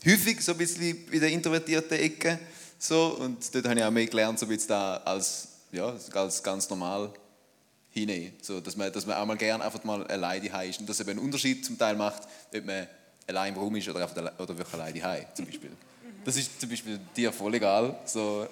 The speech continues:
äh, da kommt dir nicht drauf an. Und ich, ich schätze das, wenn ich mal ganz, ja,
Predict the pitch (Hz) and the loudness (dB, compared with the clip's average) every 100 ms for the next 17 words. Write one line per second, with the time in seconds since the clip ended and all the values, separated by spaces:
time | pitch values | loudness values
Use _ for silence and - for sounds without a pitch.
0 | - - 98 95 92 - 120 110 110 120 | -6 -2 -2 -2 -8 -6 -4 0 -2 -2
1 | - 113 117 - - - - - 98 101 | 2 2 2 -8 -18 -18 -20 -10 -6 -4
2 | - - - - - - - 104 - 120 | -6 -10 -16 -20 -16 -4 2 4 2 -4
3 | 113 107 101 104 98 98 92 92 - - | -2 -2 -2 -2 -4 -4 -6 -6 -6 -8
4 | - 80 | -8 -10